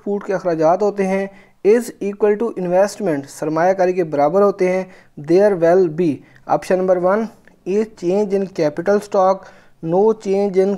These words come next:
capital stock, both A and B, none of these। Option number two आंसर है no change in capital stock।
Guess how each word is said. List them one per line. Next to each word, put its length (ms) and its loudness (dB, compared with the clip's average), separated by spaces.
capital 420 0
stock, 480 0
both 520 2
A 260 2
and 380 -2
B, 320 -6
none 360 0
of 360 0
these। 240 0
Option 300 -2
number 240 0
two 260 0
आंसर 420 0
है 180 2
no 340 2
change 340 -2
in 260 0
capital 560 0
stock। 640 -2